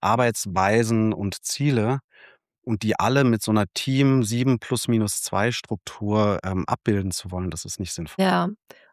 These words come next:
Speaker 2: okay. Das heißt, äh, zu viel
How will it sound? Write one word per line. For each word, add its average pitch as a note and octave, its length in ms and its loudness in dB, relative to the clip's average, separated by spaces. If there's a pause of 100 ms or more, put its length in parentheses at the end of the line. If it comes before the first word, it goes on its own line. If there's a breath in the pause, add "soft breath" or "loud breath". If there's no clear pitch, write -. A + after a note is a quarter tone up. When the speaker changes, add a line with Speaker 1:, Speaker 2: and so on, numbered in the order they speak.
Speaker 2:
okay. F3 580 0
Das F3 220 0
heißt, F#3+ 580 2
äh, F3+ 500 6
zu C4 200 2
viel A#3 600 6